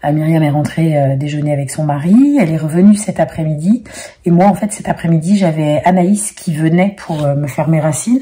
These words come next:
hein, vous constaterez que c'est beaucoup plus propre. Euh, elle m'a aussi coupé les... Enfin, elle a coupé les cheveux, euh, des trois garçons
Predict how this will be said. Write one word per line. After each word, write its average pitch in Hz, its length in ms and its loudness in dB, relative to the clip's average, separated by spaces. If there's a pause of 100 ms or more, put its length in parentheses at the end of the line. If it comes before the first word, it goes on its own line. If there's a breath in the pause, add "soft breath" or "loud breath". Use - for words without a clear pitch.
hein, 185 100 0
vous 185 80 -8
constaterez 165 500 -8
que 165 140 -14
c'est 151 140 -12
beaucoup 147 220 -14
plus 156 200 -10
propre. - 460 -12 (680 loud breath)
Euh, 156 840 0 (100)
elle 180 160 2
m'a 165 320 2
aussi 165 320 -4
coupé 185 300 -4
les... 185 180 0
Enfin, 156 260 -6
elle 156 200 -12
a 208 140 0 (100)
coupé - 260 -8
les 170 140 -2
cheveux, 165 440 -6
euh, 147 200 -4
des 139 260 -6
trois - 300 -2
garçons 185 340 -6